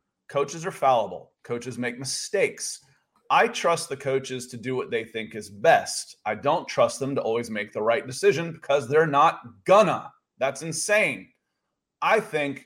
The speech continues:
if they look back at this and evaluate, self-evaluate, self-evaluate yourself and say, "We should have run the ball more." I trust that they can learn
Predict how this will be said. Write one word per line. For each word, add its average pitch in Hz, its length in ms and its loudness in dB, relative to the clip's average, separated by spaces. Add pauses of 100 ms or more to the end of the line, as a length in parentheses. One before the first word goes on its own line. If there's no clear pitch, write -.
(160)
if 120 140 -8
they 135 140 -2
look 175 320 -2
back 135 240 4
at - 140 -14
this 110 520 -8
and 107 100 -12
evaluate, 160 580 2
self-evaluate, 139 880 2
self-evaluate 139 600 0
yourself 131 460 0 (560)
and 127 140 -10
say, 147 440 2 (760)
"We 139 80 -8
should 156 120 -4
have 147 80 4
run 147 120 6
the 135 60 0
ball 117 180 4
more." 107 280 -6 (380)
I 147 120 6
trust - 920 2
that 139 180 -4
they 143 120 0
can 135 260 -10
learn 131 580 0